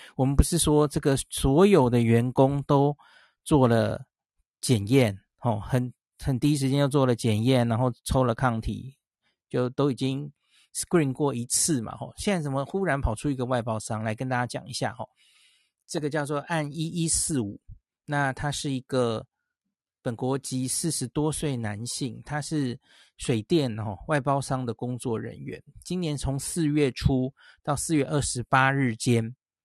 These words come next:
那我们知道是二十九日来把这个旅馆，呃，清空的嘛，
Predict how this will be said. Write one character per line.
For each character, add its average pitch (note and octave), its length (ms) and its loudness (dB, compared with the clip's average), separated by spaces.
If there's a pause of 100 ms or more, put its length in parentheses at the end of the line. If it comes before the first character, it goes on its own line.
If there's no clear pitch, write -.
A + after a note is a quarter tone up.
(420)
那 E3+ 100 -4
我 D3 60 2
们 D3 100 0
知 D#3+ 120 -2
道 E3+ 200 4
是 - 240 -8
二 E3+ 100 2
十 C#3+ 180 -6
九 A#2 320 -2
日 C3 360 -2 (220)
来 B2+ 180 -2
把 A2+ 140 -2
这 C#3 120 -6
个 C3 140 0
旅 A2 160 -2
馆， - 280 -4 (420)
呃， A2+ 400 -4
清 C#3+ 200 0
空 C3 300 4
的 A2+ 80 -4
嘛， G#2+ 180 -8